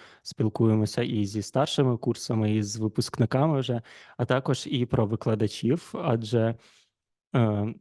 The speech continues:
не можу порівняти насправді, але в нас, можу сказати за нас, що у нас на факультеті дуже, е, гарна йде комунікація з викладачами. Вони дійсно,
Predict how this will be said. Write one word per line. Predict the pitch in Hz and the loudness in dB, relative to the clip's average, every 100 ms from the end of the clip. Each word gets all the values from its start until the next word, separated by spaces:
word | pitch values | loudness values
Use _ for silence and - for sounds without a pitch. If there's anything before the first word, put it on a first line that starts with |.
| _ - | _ 0
не | 143 | 4
можу | 123 107 104 101 | 4 4 2 -2
порівняти | 117 110 135 202 190 | 0 0 0 -2 -2
насправді, | 156 147 - 139 131 120 | -4 -4 -2 -2 0 0
але | 117 160 135 | -2 0 -2
в | 147 | -2
нас, | 123 135 - | -4 -6 -8
можу | 139 120 117 123 | -2 2 2 2
сказати | - 117 110 120 | -2 0 0 0
за | 104 107 | -2 -2
нас, | 123 185 | -2 -4
що | - 117 | -4 -2
у | |
нас | 117 113 | 0 0
на | 117 | -2
факультеті | - 117 110 - 160 135 | -2 -2 -2 0 -2 -2
дуже, | 113 135 135 | -2 0 0
е, | 131 - - - _ | -2 -6 -20 -20 _
гарна | - 117 110 110 113 135 117 | -4 -2 -2 -2 -2 -2 -2
йде | 107 110 113 113 | -2 -2 -2 -2
комунікація | - 110 107 - 113 - 120 110 | -4 -4 -2 0 0 0 2 2
з | 104 110 | 0 -2
викладачами. | 110 113 123 107 113 - 107 107 139 | -4 0 0 2 0 0 -2 0 0
Вони | 123 113 110 | 0 0 0
дійсно, | 101 113 - 113 110 | 0 -2 0 0 0